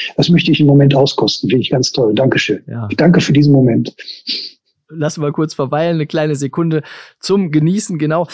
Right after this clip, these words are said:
Speaker 2: Äh, wollen Sie aber nicht gehen lassen ohne einen Tipp. Sie haben ja gerade gesagt, Sie tippen immer richtig, nur das Spiel geht dann anders aus. Ähm, wie geht's denn am Samstag aus? Gibt's vielleicht was Versöhnliches von V F L zu V F L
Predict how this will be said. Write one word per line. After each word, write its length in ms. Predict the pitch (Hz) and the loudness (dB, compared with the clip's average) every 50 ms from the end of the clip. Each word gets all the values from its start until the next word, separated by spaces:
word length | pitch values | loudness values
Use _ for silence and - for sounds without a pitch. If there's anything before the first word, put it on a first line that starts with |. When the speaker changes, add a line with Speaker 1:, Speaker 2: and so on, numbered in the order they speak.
| - - - _ | -14 -18 -20 _
Speaker 2:
Äh, 340 | - - 156 160 160 151 123 104 | -4 -2 0 0 0 -2 -4 -6
wollen 400 | - 143 131 139 165 185 208 202 | -10 -14 -6 -2 0 0 2 2
Sie 100 | 170 180 | 0 0
aber 160 | 175 165 165 165 | -2 0 0 0
nicht 260 | 185 208 - - - | 0 -2 -4 -6 -6
gehen 260 | 156 170 220 233 196 | -4 -2 -2 -2 -2
lassen 320 | 165 156 160 156 - 170 | -2 -2 -2 -4 -6 -6
ohne 300 | 135 139 170 196 208 190 | -6 -4 -2 -2 -2 -2
einen 180 | 147 160 160 156 | -2 -2 -4 -4
Tipp. 160 | - 202 202 | -4 -6 -6
Sie 140 | - - 156 | -4 -4 -2
haben 80 | 151 156 | -2 -2
ja 60 | 151 | -2
gerade 160 | 151 160 156 | -2 -4 -4
gesagt, 280 | - 139 151 165 165 - | -4 -4 -4 -6 -6 -6
Sie 140 | 156 160 | -6 -6
tippen 260 | 147 - 190 - 175 170 | -6 -6 -6 -6 -4 -2
immer 200 | 160 156 151 143 | -2 -2 -2 -2
richtig, 320 | 170 180 - 190 160 156 | -4 -4 -4 -4 -4 -4
nur 100 | 165 151 | -2 -2
das 140 | 143 139 - | -2 -4 -6
Spiel 200 | - - 180 196 | -6 -8 -8 -6
geht 160 | 180 160 156 | -6 -4 -4
dann 120 | 147 131 | -4 -6
anders 320 | 98 139 151 151 139 139 - | -4 -4 -4 -4 -6 -6 -6
aus. 280 | 147 170 202 233 - - - - - - _ _ _ | -4 -4 -4 -4 -8 -14 -20 -20 -20 -20 _ _ _
Ähm, 320 | - 156 156 160 160 151 - - | -6 -4 -2 -2 -2 -4 -6 -8
wie 180 | 147 127 180 | -8 -8 -6
geht's 240 | 180 190 220 214 - | -4 -6 -6 -6 -6
denn 80 | - 175 | -6 -4
am 140 | 160 151 | -2 -2
Samstag 400 | 143 147 160 202 220 - - 180 | -2 -2 -4 -4 -4 -6 -8 -8
aus? 220 | 175 175 180 160 - | -6 -6 -6 -4 -6
Gibt's 220 | 175 175 - - | -8 -8 -8 -8
vielleicht 300 | - - 160 160 170 - | -6 -4 -2 -2 -2 -4
was 160 | - 156 - | -6 -8 -8
Versöhnliches 640 | - - 151 139 127 147 170 190 196 190 - 208 156 | -6 -6 -6 -4 -2 -2 -2 -2 -2 -4 -4 -6 -8
von 200 | - - 151 147 | -6 -6 -6 -6
V 180 | - - 160 156 | -4 -4 -4 -4
F 80 | 147 - | -4 -6
L 360 | - 160 165 180 180 170 170 | -6 -6 -4 -4 -4 -6 -8
zu 180 | - - - 160 | -12 -12 -10 -8
V 160 | - - 160 | -6 -4 -6
F 120 | 147 - - | -6 -6 -8
L 360 | 156 165 180 208 233 247 | -8 -6 -4 -4 -4 -6